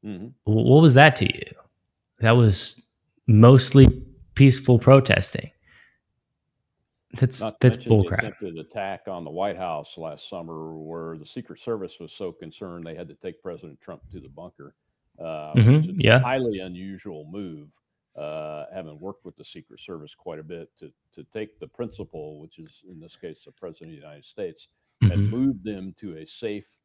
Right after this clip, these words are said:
Speaker 1: uh, room type location is, uh,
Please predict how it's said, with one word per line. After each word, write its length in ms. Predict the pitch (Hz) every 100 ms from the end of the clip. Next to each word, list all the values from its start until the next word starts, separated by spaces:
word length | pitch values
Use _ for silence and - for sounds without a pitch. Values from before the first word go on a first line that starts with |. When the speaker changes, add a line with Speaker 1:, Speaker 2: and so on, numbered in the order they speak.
| _ _ _
Speaker 1:
uh, 240 | 85 80 69
room 380 | 87 101 98 87
type 220 | 101 95 92
location 720 | 87 76 110 101 - 80 69 _ _ _ 90
is, 300 | 78 71 -
uh, 160 | 65